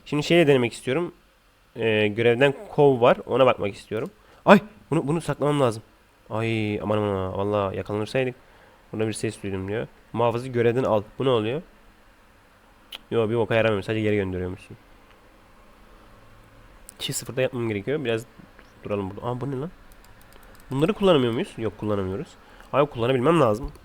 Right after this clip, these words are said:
Terledim. Hava çok sıcak. Klima da kesmiyor. Abi, bak. Bu oyunu illa nasıl oynayacağını bilen arkadaşlarımız vardır. Saat kaç? Şimdi, aha.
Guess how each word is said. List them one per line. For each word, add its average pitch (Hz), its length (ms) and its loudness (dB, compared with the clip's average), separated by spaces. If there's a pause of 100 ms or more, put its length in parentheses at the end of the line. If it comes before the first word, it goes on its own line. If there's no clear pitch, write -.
(840)
Terledim. 175 640 -2 (100)
Hava 131 180 -2
çok 123 180 -10
sıcak. 110 280 -8 (1800)
Klima 110 640 -10
da 104 80 -8 (120)
kesmiyor. 104 540 -8
Abi, 127 360 2 (680)
bak. 147 300 6 (600)
Bu 160 100 6
oyunu 175 160 8
illa 175 360 10
nasıl 170 220 4
oynayacağını 156 520 6
bilen 160 260 6 (420)
arkadaşlarımız 131 640 0
vardır. 95 400 -2 (580)
Saat 127 160 -2
kaç? - 280 -6 (760)
Şimdi, 196 420 2
aha. 131 240 0